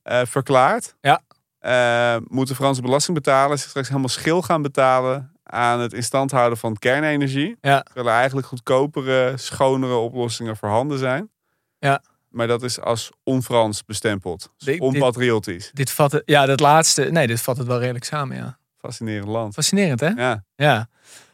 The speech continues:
Speaker 2: Eh, hebben we nog tijd voor één laatste dingetje? Of zijn
Speaker 1: Ja,
Speaker 2: we er bijna
Speaker 1: twee,
Speaker 2: doorheen?
Speaker 1: twee dan misschien wel. Want ik heb ook nog een dingetje, eh, over Frankrijk, wat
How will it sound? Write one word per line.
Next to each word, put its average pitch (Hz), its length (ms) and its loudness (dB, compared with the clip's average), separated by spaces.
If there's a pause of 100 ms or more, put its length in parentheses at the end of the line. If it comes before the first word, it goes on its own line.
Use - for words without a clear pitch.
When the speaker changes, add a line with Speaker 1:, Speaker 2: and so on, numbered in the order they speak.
(120)
Speaker 2:
Eh, 143 120 2
hebben 160 440 4
we 175 60 2
nog 175 120 0
tijd 180 240 0
voor 175 100 -6
één 180 120 -4
laatste 175 300 0
dingetje? 214 360 -4
Of 190 80 -14
zijn 117 160 0
Speaker 1:
Ja, 127 60 6
Speaker 2:
we 123 60 -2
er 147 80 -2
bijna 156 100 4
Speaker 1:
twee, 160 100 2
Speaker 2:
doorheen? 113 200 2
Speaker 1:
twee 160 120 4
dan 143 160 2
misschien 113 300 -2
wel. 110 260 2
Want 127 240 -2 (380)
ik 139 160 -4
heb 143 120 0
ook 127 160 0
nog 143 140 -2
een 127 80 -6
dingetje, 113 360 -2
eh, 78 460 -4
over 110 200 -6
Frankrijk, 110 500 -2
wat 117 260 -6